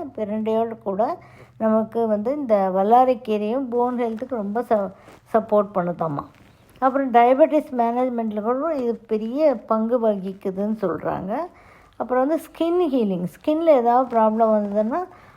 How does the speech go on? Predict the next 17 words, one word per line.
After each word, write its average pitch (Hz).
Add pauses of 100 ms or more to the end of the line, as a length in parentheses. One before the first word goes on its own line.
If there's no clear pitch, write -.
அதுக்கும் 285
சேர்ந்து 254
இது 208
ஹெல்ப் 202
பண்ணுதுன்னு 202
சொல்றாங்க. 180 (240)
அப்புறம் 247
வந்து 277
போன் 254
ஆக்டிவிட்டி 220 (500)
ஹெல்ப் 202
பண்ணும், 196 (800)
நர்வஸ்னஸ்க்கு 277
ஹெல்ப் 240
பண்ணும் 151 (600)
இது. 202 (920)
So, 269